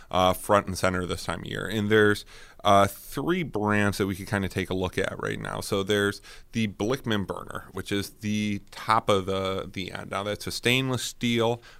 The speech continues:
burner, has a high distribution, um, element on it, as well as it has two modes, kind of a high efficiency, low B T U mode, and a low efficiency, really high B T U mode. So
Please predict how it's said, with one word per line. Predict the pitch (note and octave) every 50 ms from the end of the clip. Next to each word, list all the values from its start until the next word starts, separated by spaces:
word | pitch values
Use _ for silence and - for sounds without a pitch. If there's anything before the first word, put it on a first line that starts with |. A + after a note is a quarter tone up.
| - -
burner, | G#2+ A2 G#2+ G#2+ G#2
has | G2+ G2+ E2+
a | F#2
high | - - - A#2+ A#2+ C3+ C#3
distribution, | B2+ G#2+ A#2 A#2 A2+ - - - A2 F#2 - G#2 G#2 G#2 G#2+ G#2 G2+ - - G2+ G2+ A2 A#2+ - - - - - - - - - -
um, | - G2 F#2+ F#2 F#2 F#2 F#2+ F#2 - - _ - - - -
element | G#2+ A2 A2+ A2+ A#2 A2+ - -
on | G#2 G#2 G2+
it, | G#2 G2+ -
as | G2 G#2+ F2+ F#2+
well | G#2 G#2 G#2 G#2 - -
as | G#2 F#2 G#2
it | F#2+
has | F2+ G2 G2+ F#2+ F#2 E2 - - -
two | - - - B2+ A#2+ A#2 A2+ G#2+
modes, | G2+ F#2+ F2+ E2+ E2+ F2+ - -
kind | - G2 G2
of | F2+ -
a |
high | - - - G#2 A2
efficiency, | A2 G#2 - - A#2 A2 - A#2 A#2+ - - B2+ A2
low | G2 G2 G2+ G#2+
B | G#2+ - A2+ A2+
T | - - - A#2+ A#2
U | A#2 A#2
mode, | A2+ A2+ A2+ A#2+ A#2 A2+ - - - - - - -
and | - D3+ D#3
a | C#3+
low | C3+ B2+ B2 A#2+
efficiency, | A2+ G#2+ - G#2+ - - G#2+ F#2+ - - G#2 G2 G2
really | - - F#2+ F2+ F2+ F2
high | - - F#2+ F#2+ F#2+ F#2+ F#2 F2
B | - - D#2+ D#2+ E2
T | - - E2
U | E2 F2+ - - - - _ - - - _ - -
mode. | A#1 A#1+ C2+ - -
So | - - - G#2+ G#2 G2+ G2 G2